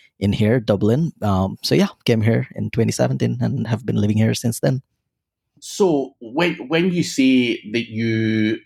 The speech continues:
Speaker 2: went there and, and, you know, w-, would you say for anyone who's considering,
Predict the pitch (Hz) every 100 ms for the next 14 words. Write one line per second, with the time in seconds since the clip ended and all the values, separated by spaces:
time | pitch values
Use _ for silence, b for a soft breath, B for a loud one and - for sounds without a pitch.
0 | _ - 104 110 110 113 113 110 107 107
1 | 107 104 101 95 117 117 101 B B B
2 | B B - 104 131 127 131 127 - 165
3 | 175 139 117 120 113 113 104 104 - -
4 | 101 - 117 117 143 113